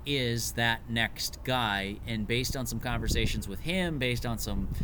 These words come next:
digging around, talking to people around the Twins clubhouse, it's a different Byron Buxton this spring,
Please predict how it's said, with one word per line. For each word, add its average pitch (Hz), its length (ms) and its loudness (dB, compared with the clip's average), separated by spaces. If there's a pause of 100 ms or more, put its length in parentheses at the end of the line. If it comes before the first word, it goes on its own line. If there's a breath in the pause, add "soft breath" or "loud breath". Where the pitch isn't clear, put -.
(360 loud breath)
digging 131 280 2
around, 127 560 4
talking 131 320 2
to 120 40 0
people 123 320 -2
around 117 300 0
the 113 60 0
Twins 101 280 -4
clubhouse, 139 840 0 (1500 loud breath)
it's 185 220 4
a 254 40 -2
different 185 360 0
Byron 131 360 2
Buxton 107 480 2
this 101 160 0
spring, 98 680 -2